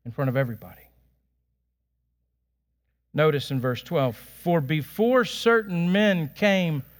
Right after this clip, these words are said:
from James," it, from Jerusalem,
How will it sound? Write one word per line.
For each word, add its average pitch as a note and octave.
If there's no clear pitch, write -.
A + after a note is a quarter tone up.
from C#3+
James," F#3
it, C#3
from C#3+
Jerusalem, D3+